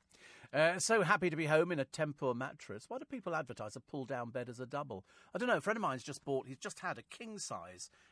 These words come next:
installed. And he's so looking forward to it because,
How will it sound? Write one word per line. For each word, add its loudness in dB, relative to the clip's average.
installed. -8
And -4
he's -10
so -2
looking -6
forward -8
to -16
it -18
because, -12